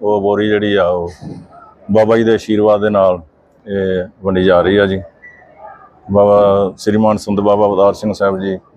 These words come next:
ਗਿਆਨੀ ਭੁਪਿੰਦਰ ਸਿੰਘ ਜੀ, ਸ-, ਨੰਬਰਦਾਰ ਤਾਰਾ ਸਿੰਘ ਜੀ, ਸਰਦਾਰ ਜੌੜਾ ਸਾਹਿਬ ਜੀ, ਆੜਤੀਆ ਭਾਈਚਾਰਾ,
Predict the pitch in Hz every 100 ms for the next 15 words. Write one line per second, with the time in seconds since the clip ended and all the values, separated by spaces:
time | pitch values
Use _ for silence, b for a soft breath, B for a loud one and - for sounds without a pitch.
0 | 95 101 104 - 101 92 87 - 101 95
1 | 92 - _ - - - - 107 98 98
2 | 98 95 101 92 98 101 95 101 98 95
3 | 92 92 95 95 98 95 98 95 92 98
4 | 101 95 107 92 92 87 87